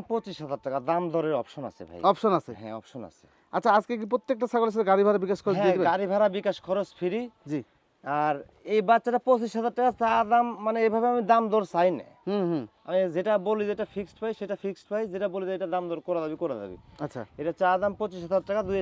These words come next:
Speaker 1: চার কথাবার্তা বলতে পারবে।
Speaker 2: বলতে পারবেন।
Speaker 1: হ্যাঁ ভাই।
Speaker 2: এই হলো বিষয়। আচ্ছা, এই আপনারা যে ছাগল পাঠাচ্ছেন বাসে বক্সে করে,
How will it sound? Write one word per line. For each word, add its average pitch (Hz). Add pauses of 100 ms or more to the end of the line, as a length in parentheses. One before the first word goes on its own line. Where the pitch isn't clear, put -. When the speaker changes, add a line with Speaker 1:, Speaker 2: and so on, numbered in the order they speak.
Speaker 1:
চার 170
কথাবার্তা 156
বলতে 151
পারবে। 90
Speaker 2:
বলতে 170
পারবেন। 110
Speaker 1:
হ্যাঁ 113
ভাই। 87
Speaker 2:
এই 156
হলো 131
বিষয়। 110 (360)
আচ্ছা, 165
এই 214 (180)
আপনারা 202
যে 208
ছাগল 185
পাঠাচ্ছেন 175 (100)
বাসে 156
বক্সে 151
করে, 127